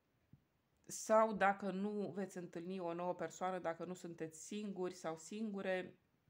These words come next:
este clar că, uh, veți păși alături de partener sau de parteneră spre o nouă etapă a vieții voastre. Iar această nouă etapă va aduce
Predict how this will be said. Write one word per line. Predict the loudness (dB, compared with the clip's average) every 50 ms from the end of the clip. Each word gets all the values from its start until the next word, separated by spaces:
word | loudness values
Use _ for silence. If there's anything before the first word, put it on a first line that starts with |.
| _ _ _ _ _ _
este | _ -4 -2 -2 -2 -4 -4 -6 -8 -8
clar | -2 4 4 6 6 4 0 -6 -14 -10
că, | -6 -4 -2 0 0 -2 -2 -2 -4 -6 -10 -12 -16 _
uh, | -8 -6 -4 -4 -4 -4 -4 -4
veți | -4 -6 -6 -6 -6 -6
păși | -4 -4 -4 -6 -10 -8 -6 -6 -4 -6 -6 -8 -10 _
alături | -2 0 0 2 2 0 -2 -6 -6
de | -8 -8
partener | -2 -2 -2 -2 -2 -4 -4 -4 -6
sau | -6 -4 -6 -4
de | -4 -4
parteneră | -4 -4 -4 -4 -4 -6 -8 -6 -6 -6 -6 -6
spre | -8 -8 -8 -4 -2 -2
o | 0 -2 -2
nouă | -2 -2 -2 -2 0 -2 -2
etapă | -4 -4 -2 -2 -2 -2 -4 -8 -10 -6 -4
a | -2 -2 -2
vieții | -2 -6 -6 -6 -8 -8 -10 -8
voastre. | -6 -2 -2 -2 -2 -4 -8 -12 -14 -14 -14 -16 -20 -20 -20 -20 -20 _
Iar | _ -4 0 2
această | 2 2 0 -2 -4 -4 -4 -6
nouă | -4 -2 -2 -2 0 -2
etapă | -2 -4 -4 -4 -4 -4 -4 -4 -4
va | -2 0 0
aduce | 0 0 -2 -6 -10 -10 -10 -6 -4 -2 -2 0 -2 -4 -6 -8